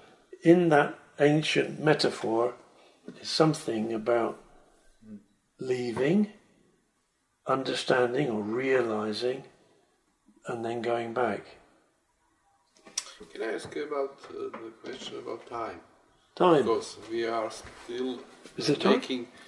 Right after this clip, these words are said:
Speaker 2: making the coming in and coming
Speaker 1: Yeah.
Speaker 2: out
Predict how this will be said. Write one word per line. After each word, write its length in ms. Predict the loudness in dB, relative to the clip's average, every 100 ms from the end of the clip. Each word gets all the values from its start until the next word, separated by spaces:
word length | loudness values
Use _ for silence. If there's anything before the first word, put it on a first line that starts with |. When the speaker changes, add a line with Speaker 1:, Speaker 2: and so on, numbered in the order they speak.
| -12 -4
Speaker 2:
making 480 | 2 2 2 -2 -2 -2
the 300 | 2 2 0
coming 400 | 0 2 2 2
in 400 | 2 2 2 -2 -4 -4 -4 -4 -6 -8 -12
and 120 | -10
coming 220 | 0 8 10
Speaker 1:
Yeah. 160 | 10 4
Speaker 2:
out 80 | -4